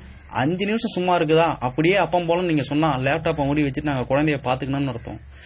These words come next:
ஆபீஸுக்கு சீக்கிரம் போகணுமா நீங்க கேட்டா,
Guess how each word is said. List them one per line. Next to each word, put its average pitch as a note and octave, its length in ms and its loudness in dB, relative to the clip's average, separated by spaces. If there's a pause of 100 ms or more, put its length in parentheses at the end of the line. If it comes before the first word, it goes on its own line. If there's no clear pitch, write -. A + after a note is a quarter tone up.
(240)
ஆபீஸுக்கு F#3+ 460 2
சீக்கிரம் F#3+ 360 2
போகணுமா E3+ 580 0 (220)
நீங்க C#3 220 -2
கேட்டா, D#3+ 420 -2